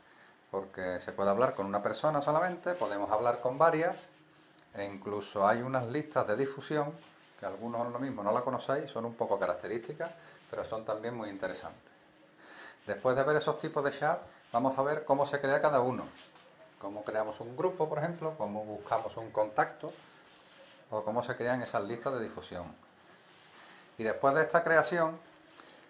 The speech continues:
ya tendremos en nuestra pantalla principal varios chats, unos detrás de otros, como me imagino que ya tendréis, la mayoría de ustedes. Pues en esa pantalla principal, esos chats también tienen unas opciones. Antes de entrar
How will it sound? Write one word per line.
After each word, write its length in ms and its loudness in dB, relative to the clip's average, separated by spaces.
ya 280 10
tendremos 540 4
en 100 0
nuestra 300 2
pantalla 420 4
principal 640 4
varios 680 4
chats, 440 -2
unos 280 -6
detrás 300 2
de 80 4
otros, 260 0
como 160 -2
me 100 -2
imagino 360 -4
que 100 -2
ya 100 2
tendréis, 380 -2
la 80 -2
mayoría 380 -2
de 60 -6
ustedes. 380 -8
Pues 220 0
en 80 0
esa 200 2
pantalla 400 2
principal, 560 -2
esos 360 0
chats 380 6
también 380 2
tienen 280 0
unas 280 2
opciones. 640 -2
Antes 460 2
de 80 4
entrar 500 6